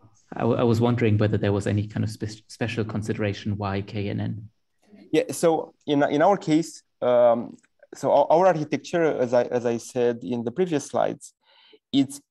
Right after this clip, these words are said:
Speaker 2: is, is invariant to where you place the two proteins in space, right? So in this case, there, there is no, no notion of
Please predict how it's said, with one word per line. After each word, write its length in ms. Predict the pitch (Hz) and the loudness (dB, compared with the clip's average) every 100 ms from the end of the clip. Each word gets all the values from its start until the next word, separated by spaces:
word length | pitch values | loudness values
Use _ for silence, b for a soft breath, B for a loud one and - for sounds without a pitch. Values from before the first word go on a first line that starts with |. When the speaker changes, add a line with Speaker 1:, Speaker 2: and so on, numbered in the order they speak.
| - | -2
Speaker 2:
is, 460 | 143 143 147 139 143 | 2 2 2 0 0
is 220 | 156 139 | 2 2
invariant 600 | 156 131 151 175 165 139 | 2 2 4 4 4 0
to 260 | 143 135 131 | -2 -2 -2
where 320 | 135 143 143 | 0 4 4
you 100 | 135 | 2
place 380 | - 135 135 - | 0 -2 -2 -4
the 100 | 117 | -10
two 120 | 120 | -6
proteins 420 | 123 117 117 110 | -2 -2 -2 -4
in 60 | 107 | -6
space, 520 | - 104 - - - _ _ _ _ _ _ _ - _ _ _ _ - | -6 -8 -8 -16 -20 _ _ _ _ _ _ _ -20 _ _ _ _ -2
right? 340 | 117 117 143 - - | 2 2 0 -6 -16
So 440 | - 127 123 - _ _ _ _ _ _ - | -2 0 0 -4 _ _ _ _ _ _ -4
in 140 | 135 | -2
this 160 | 131 139 | 0 -2
case, 400 | 147 156 156 - | 0 2 0 -6
there, 360 | 135 131 139 95 | -4 2 2 2
there 200 | 135 147 | 2 4
is 180 | 160 147 | 2 2
no, 340 | 160 165 151 | 2 4 2
no 200 | 143 143 | 2 2
notion 360 | 139 143 - 139 | 2 0 0 -2
of 300 | 131 - | -2 -4